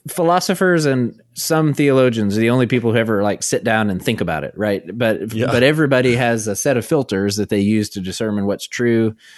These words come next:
Speaker 1: and, yeah, and, and, uh, to, to articulate their conclusions. Why do I think this instead of that? And, um, w-, one of the things I, I'm assuming in the book is that, that your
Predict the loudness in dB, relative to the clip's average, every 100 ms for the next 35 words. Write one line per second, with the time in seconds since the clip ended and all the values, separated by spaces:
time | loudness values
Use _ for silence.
0 | -20 _ -6 -4 -2 -2 -6 -8 -16 -8
1 | -6 -6 -6 -6 -6 -8 _ -12 -8 -8
2 | -8 -10 -12 -14 -12 -12 -14 -16 -10 -8
3 | -8 -10 _ _ _ -16 -12 -8 -4 -2
4 | -2 -2 -2 -2 -4 -8 -2 -2 -2 -4
5 | -4 -4 -2 0 -2 -2 -4 -2 -4 -4
6 | -6 -4 -4 -2 -2 -2 -6 -20 -20 -20
7 | -12 -6 -2 -2 -4 -6 -6 -4 -4 -6
8 | -8 -14 _ _ _ -20 -18 -10 -2 2
9 | 2 2 2 2 2 0 -4 _ _ _
10 | -2 -2 -2 0 2 2 0 0 0 -2
11 | -4 -12 -20 _ -8 -6 -4 -4 -4 -4
12 | -10 -20 _ _ _ -20 _ -10 -8 -10
13 | _ -20 _ -8 -2 0 0 0 -4